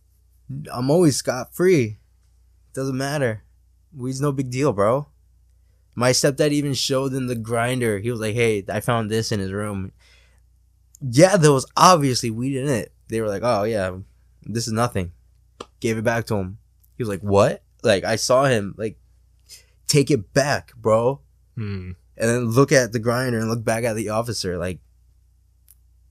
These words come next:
Speaker 1: go fuck yourself. That's basically what the officer said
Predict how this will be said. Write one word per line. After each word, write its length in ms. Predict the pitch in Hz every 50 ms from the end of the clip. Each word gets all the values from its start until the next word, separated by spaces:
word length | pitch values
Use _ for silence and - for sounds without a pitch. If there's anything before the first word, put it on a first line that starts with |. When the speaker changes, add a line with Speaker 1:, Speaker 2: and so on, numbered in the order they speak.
| _ _
Speaker 1:
go 140 | - 127 120
fuck 380 | - - - 151 139 143 - -
yourself. 360 | 131 117 - 113 104 90 90
That's 160 | 107 113 110
basically 380 | - - 127 131 - - 127 123
what 100 | 120 120
the 100 | 113 117
officer 320 | 117 113 107 113 110 110 101
said 260 | - 104 85 69 -